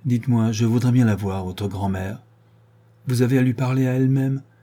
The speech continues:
ou bien c'est quelque chose que je peux lui dire de votre part ? » « Non, j'ai à lui parler à elle-même. » « C'est que elle va probablement vous faire attendre un brin, comme on dit ici. » « Eh bien, j'attendrai. » Bijou regardait avec étonnement monsieur de Clagny,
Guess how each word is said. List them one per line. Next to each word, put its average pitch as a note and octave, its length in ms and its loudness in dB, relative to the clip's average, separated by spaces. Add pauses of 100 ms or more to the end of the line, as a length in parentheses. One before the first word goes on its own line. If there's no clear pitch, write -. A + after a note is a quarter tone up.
(260)
ou D3 60 -2
bien C3+ 160 4
c'est C3 160 -2
quelque B2+ 260 -4
chose B2+ 180 -4
que C#3+ 140 -6
je - 80 -10
peux C3+ 80 -2
lui C3 100 0
dire C3 180 2
de C3 100 0
votre C3 260 -4
part ? » « C#3 380 -6 (220)
Non, B2 220 0 (320)
j'ai B2+ 200 2
à A#2+ 40 2
lui B2 140 0
parler B2 320 -2
à A2+ 80 0
elle-même. » « G2+ 420 0 (1000)
C'est B2 200 -4
que A2+ 360 -2 (540)
elle A#2 180 -2
va G#2+ 180 -2
probablement G#2 640 0
vous G2 200 -4
faire G2+ 220 -6
attendre G2+ 340 -4
un G#2 80 0
brin, G2+ 340 -4
comme G#2+ 180 2
on G#2+ 80 4
dit G#2 120 2
ici. » « A2+ 380 -6 (840)
Eh D#3 80 2
bien, C3+ 320 6
j'attendrai. » A#2+ 580 0 (1400)
Bijou D3 360 2
regardait C3 380 0
avec A#2+ 200 -2
étonnement A2 460 0
monsieur G2 240 -2
de G2 80 -4
Clagny, G2 500 -4